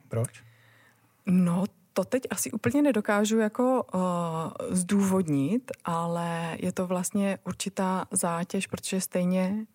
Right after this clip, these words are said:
Speaker 2: v tu chvíli je potřeba vydat nějaký zvuk a neumíme vlastně jako šeptat tak, aby to nešlo tady z těch hlasivek. Málo kdo vlastně dokáže mluvit opravdu z toho centra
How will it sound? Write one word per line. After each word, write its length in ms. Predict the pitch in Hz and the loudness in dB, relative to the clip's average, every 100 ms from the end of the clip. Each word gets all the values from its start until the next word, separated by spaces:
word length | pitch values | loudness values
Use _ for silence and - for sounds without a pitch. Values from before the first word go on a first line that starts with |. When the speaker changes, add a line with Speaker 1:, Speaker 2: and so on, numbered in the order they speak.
| - | -14
Speaker 2:
v 40 | |
tu 140 | - 196 | -6 -4
chvíli 800 | - 175 170 170 156 156 190 262 _ _ - | -4 -8 -6 -4 -2 -2 -2 -4 _ _ -4
je 140 | 185 | -4
potřeba 460 | - 180 - 175 175 | -2 -4 -4 -4 -4
vydat 340 | 175 165 165 | -4 -6 -4
nějaký 560 | 165 156 165 160 165 - - | -4 -4 -4 -6 -8 -10 -8
zvuk 580 | 170 170 156 156 175 - | -6 -4 -4 -4 -6 -10
a 240 | - 156 - _ - | -8 -8 -10 _ -4
neumíme 600 | 190 - 220 185 160 147 | -2 0 0 0 0 -4
vlastně 420 | 143 143 - 156 | -4 -8 -8 -8
jako 240 | 147 - 160 - | -8 -8 -12 -8
šeptat 500 | - 147 - 156 - | -6 -6 -8 -10 -10
tak, 160 | - 147 - | -10 -10 -8
aby 340 | 147 156 165 - - - - - - _ | -6 -6 -6 -16 -20 -20 -20 -20 -20 _
to 120 | - | -6
nešlo 320 | 165 170 - 165 | -2 -2 -4 -6
tady 220 | 156 151 | -6 -8
z 60 | |
těch 180 | - 160 | -8 -8
hlasivek. 720 | 143 139 135 - 143 - - - _ _ | -8 -8 -6 -6 -6 -12 -18 -20 _ _
Málo 260 | 160 160 180 | -4 0 0
kdo 220 | 175 170 | 0 -2
vlastně 480 | 165 165 - 175 180 | -2 -4 -2 -2 -4
dokáže 460 | 170 - 165 170 170 | -6 -6 -6 -4 -4
mluvit 340 | 170 165 170 | -4 -4 -6
opravdu 540 | - 170 165 160 170 | -8 -8 -8 -8 -10
z 100 | 165 | -10
toho 220 | - 165 170 | -10 -10 -6
centra 540 | - 156 156 165 185 | -6 -8 -10 -10 -10